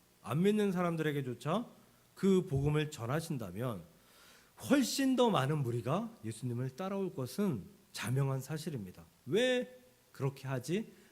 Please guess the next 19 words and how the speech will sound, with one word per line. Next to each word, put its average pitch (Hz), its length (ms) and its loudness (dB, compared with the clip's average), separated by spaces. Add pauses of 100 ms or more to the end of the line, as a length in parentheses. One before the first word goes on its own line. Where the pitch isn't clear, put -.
않으십니까?" 175 1400 0
라고 113 600 -4
묻는 151 300 0
것입니다. 95 460 -2 (260)
이걸 196 340 8
그냥 170 340 8
요새 170 180 4
말로 202 280 6
하면, 170 240 6
"어, 247 320 10
예수님 202 300 6
진짜 170 180 2
답답하네. 127 760 0 (840)
답답하시네. 180 960 2 (760)
우리한테 277 400 8
말고, 208 420 6
우리한테는 247 480 4
이제 226 100 4
이해했으니까 226 920 2